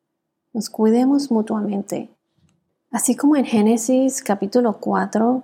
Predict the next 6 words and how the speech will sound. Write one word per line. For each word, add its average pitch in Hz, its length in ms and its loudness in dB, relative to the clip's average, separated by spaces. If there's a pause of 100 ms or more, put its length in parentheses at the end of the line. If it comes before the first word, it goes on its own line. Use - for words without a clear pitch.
(160)
versículos 226 760 -2
de 185 100 0
nueve 185 360 2
al 214 140 0
once, 202 460 -2 (840)
cuando, 175 680 2